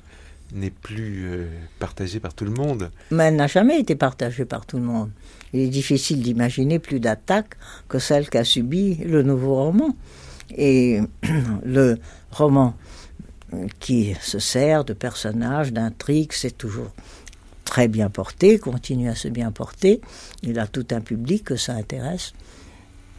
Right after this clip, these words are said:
Speaker 2: Et même quand je me place à un certain point de vue, quand je ne cherche pas ce que je cherche, euh, dans des romans qui m'apportent quelque chose et qui sont dans la même direction,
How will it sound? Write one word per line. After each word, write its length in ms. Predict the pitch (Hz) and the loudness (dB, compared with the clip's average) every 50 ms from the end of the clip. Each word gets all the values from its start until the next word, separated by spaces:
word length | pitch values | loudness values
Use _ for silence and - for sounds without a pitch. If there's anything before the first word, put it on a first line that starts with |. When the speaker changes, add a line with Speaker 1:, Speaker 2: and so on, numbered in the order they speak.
| - - - - | -20 -20 -14 -8
Speaker 2:
Et 100 | - 113 | -4 -2
même 260 | 101 101 110 113 117 110 | 0 2 2 2 2 0
quand 180 | - 113 110 | -2 -2 -4
je 120 | 107 - 113 | -2 0 0
me 160 | 107 110 107 | 0 0 -2
place 340 | - - 120 117 117 - - | 0 0 -2 0 0 -2 -4
à 60 | 104 | -4
un 60 | 107 | -6
certain 400 | 104 - 110 110 - - 120 117 | -4 -6 -8 -8 -4 -2 -2 -2
point 240 | 113 - 120 107 107 | -2 -2 -2 0 0
de 80 | 107 | 0
vue, 200 | 104 127 165 180 | 0 0 0 0
quand 160 | 175 - 143 120 | 0 -2 -4 -4
je 140 | 113 131 | -2 -2
ne 80 | 123 117 | -4 -4
cherche 380 | 117 - 139 127 - - - - | -4 -2 -2 -2 -2 -4 -10 -4
pas 220 | - 147 139 123 - - - - - - - - - | 0 0 0 0 -2 -10 -16 -16 -16 -16 -16 -18 -16
ce 120 | - - | -12 -12
que 180 | 113 - 139 123 | -6 -4 -2 -2
je 120 | 113 123 | 0 -2
cherche, 500 | 113 - - 139 123 117 - - - - - - - - - - - - - - | -2 0 0 0 0 0 -2 -8 -12 -12 -16 -20 -20 -20 -20 -20 -20 -18 -10 -8
euh, 220 | - - - 107 | -6 -4 -2 -2
dans 200 | 110 120 113 117 | 0 2 2 4
des 120 | 117 120 117 | 4 4 2
romans 340 | 113 120 113 123 127 135 | 2 2 2 4 2 2
qui 140 | 127 131 - | 2 0 -2
m'apportent 500 | 120 120 113 113 - - 156 151 - - | 0 0 0 0 2 0 0 0 0 -2
quelque 320 | - 151 143 131 - 143 135 | 0 0 0 0 0 -2 -2
chose 560 | - - - 143 147 151 156 156 143 147 131 - - - - - - - | -2 0 2 4 4 4 4 2 0 -4 -10 -10 -14 -20 -20 -20 -16 -10
et 100 | - 123 | -8 -8
qui 180 | 123 - - 139 | -8 -4 -4 -2
sont 380 | 135 - - 147 139 143 143 147 - - - - - - | -2 0 -2 0 0 0 -2 -4 -8 -16 -20 -18 -8 -4
dans 140 | 135 131 | 0 2
la 120 | 131 131 123 | 2 2 4
même 240 | 131 135 135 131 131 | 2 2 2 2 2
direction, 720 | 135 143 131 143 143 - - - - 151 147 147 151 143 | 2 2 2 2 0 -2 -4 -4 0 0 0 2 0 -2